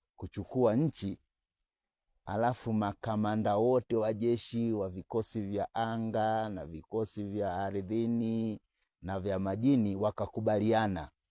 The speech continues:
Bado rais ambaye ni amiri jeshi mkuu wa majeshi yote anaweza akawa na makamanda wake. Matokeo yake, nchi itaingia kwenye vita vya wenyewe kwa wenyewe.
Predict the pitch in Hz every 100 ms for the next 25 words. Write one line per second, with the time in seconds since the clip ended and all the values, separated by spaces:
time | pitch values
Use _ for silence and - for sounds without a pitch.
0 | _ _ _ _ _ _ _ _ _ _
1 | _ - 101 110 107 104 104 117 - 117
2 | 113 104 - _ _ 85 85 104 98 95
3 | 98 110 101 98 107 104 - 101 87 -
4 | 92 85 _ - 135 123 101 95 95 95
5 | 98 - 87 113 170 101 98 - _ _
6 | _ _ _ _ _ _ _ _ - 110
7 | 110 120 135 120 110 104 120 113 101 95
8 | 92 - 95 92 92 90 92 73 - -
9 | _ _ 98 101 - - 117 113 143 165
10 | 170 170 - _ _ _ - 139 - 127
11 | 127 123 123 139 131 117 117 117 113 143
12 | - 127 104 135 127 131 131 135 127 110
13 | 107 101 101 98 69